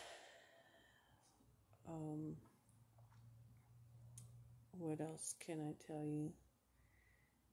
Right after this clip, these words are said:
So my head started swarming, feeling dizzy for, like,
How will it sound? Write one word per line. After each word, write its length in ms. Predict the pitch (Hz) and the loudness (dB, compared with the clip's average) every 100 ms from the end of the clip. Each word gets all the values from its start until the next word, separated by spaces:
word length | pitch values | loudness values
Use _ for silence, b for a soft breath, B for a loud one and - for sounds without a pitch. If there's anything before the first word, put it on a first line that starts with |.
| - - - | -20 -20 -6
So 500 | - - 175 165 160 | 2 8 12 12 10
my 220 | 160 156 156 - | 10 8 8 6
head 540 | 185 214 220 175 165 196 - - - | 10 12 12 12 12 10 0 -12 0
started 580 | - - 175 160 151 147 | 6 8 10 10 12 10
swarming, 1000 | - - - 160 175 170 151 147 147 123 - - - - - - - _ - - - | 8 4 6 8 10 10 10 10 6 4 -4 -20 -20 -20 -20 -20 -20 _ -20 -20 0
feeling 380 | 175 165 151 151 | 4 8 8 10
dizzy 380 | 170 170 143 139 | 12 12 10 4
for, 220 | - 156 | 6 8
like, 240 | 151 143 | 10 8